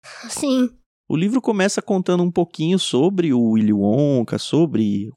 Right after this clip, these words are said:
Speaker 2: como ele era desesperado por fazer chocolate, o quanto era especial os chocolates dele. Tem até um capítulo que fala sobre um príncipe indiano que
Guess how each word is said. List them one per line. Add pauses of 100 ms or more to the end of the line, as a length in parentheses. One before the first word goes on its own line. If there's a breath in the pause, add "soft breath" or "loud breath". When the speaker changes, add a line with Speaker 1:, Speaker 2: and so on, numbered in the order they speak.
Speaker 2:
como
ele
era
desesperado
por
fazer
chocolate, (360 loud breath)
o
quanto
era
especial
os
chocolates
dele. (260)
Tem
até
um (140)
capítulo
que
fala
sobre
um
príncipe
indiano (360)
que